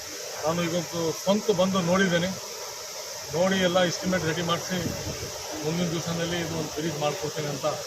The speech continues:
ಇಲ್ಲಿ ಎಲ್ಲರಿಗೆ, ಮೀಡಿಯಾಕ್ಕೂ ಎಲ್ಲರಿಗೆ ಒಂದು ಮೆಸೇಜ್ ಕೊಡ್ಲತ್ತೀನಿ. ಮತ್ತೆ ಇನ್ನೂ ಒಂದು ಹತ್ತು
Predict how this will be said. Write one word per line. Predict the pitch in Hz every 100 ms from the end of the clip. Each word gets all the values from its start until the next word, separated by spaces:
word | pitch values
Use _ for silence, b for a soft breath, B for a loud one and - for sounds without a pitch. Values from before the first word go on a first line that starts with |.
| - - - - - - - -
ಇಲ್ಲಿ | 139 139
ಎಲ್ಲರಿಗೆ, | 156 160 165 165 151
ಮೀಡಿಯಾಕ್ಕೂ | 147 160 123 156 151 139 - -
ಎಲ್ಲರಿಗೆ | 147 147 151
ಒಂದು | 143 139
ಮೆಸೇಜ್ | 135 170 151
ಕೊಡ್ಲತ್ತೀನಿ. | 151 143 143 156 - 233 - - - -
ಮತ್ತೆ | - - 202 196 190 190 185 180 180 -
ಇನ್ನೂ | 156 185 190
ಒಂದು | 185
ಹತ್ತು | 151 175 - 196